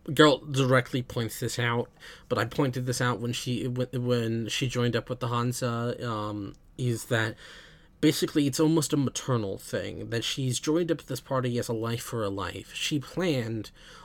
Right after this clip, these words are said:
on not keeping this child. Uh, she knew it was gonna become a problem, um,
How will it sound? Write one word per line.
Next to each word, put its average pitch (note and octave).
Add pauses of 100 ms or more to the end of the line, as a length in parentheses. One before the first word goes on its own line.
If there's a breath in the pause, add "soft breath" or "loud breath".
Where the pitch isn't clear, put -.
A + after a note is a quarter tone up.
on B2+
not A#2
keeping A#2
this G2+
child. - (600 loud breath)
Uh, G#2+
she C3
knew D#3
it D3
was B2+
gonna C3
become A#2
a G2+
problem, E2 (540 loud breath)
um, A2